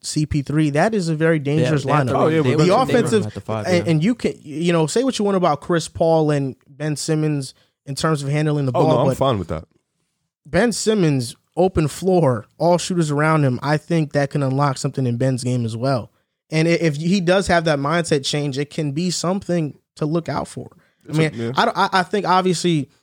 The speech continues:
Speaker 1: this, wow, man, Drew's really rubbed off on me, bro. I'm saying obviously O D. So, <laughs> bro, th-, th-, um, somebody was, like, on Twitter that, uh,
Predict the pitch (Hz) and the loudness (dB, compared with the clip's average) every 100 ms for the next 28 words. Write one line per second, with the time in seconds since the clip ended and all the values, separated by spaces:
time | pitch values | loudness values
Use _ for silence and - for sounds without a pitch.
0 | _ _ _ _ _ 143 170 160 - 139 | _ _ _ _ _ 0 0 0 -4 0
1 | 135 123 123 120 113 143 170 220 139 170 | 2 2 0 -2 -6 -4 0 2 2 2
2 | 170 135 139 135 139 135 123 123 117 123 | 2 2 0 2 0 0 -4 -6 -4 -2
3 | 139 170 170 135 139 135 127 - 131 127 | 0 0 0 2 2 2 0 -2 0 0
4 | 123 143 123 - _ _ - - - 156 | 0 0 0 -2 _ _ -18 -8 -2 0
5 | 147 - - - 254 - 254 - 226 127 | -2 -6 -2 2 2 2 0 0 0 0
6 | 208 - - - - 147 156 143 131 127 | -2 -4 -20 -20 -6 2 2 2 0 -4
7 | 139 131 - 139 139 127 - - 156 170 | -6 -6 -4 0 0 -2 -10 -6 -2 2
8 | 170 160 147 135 131 131 131 - 151 143 | 4 4 2 0 -2 0 -2 0 0 0
9 | 131 131 127 120 | 2 0 0 -2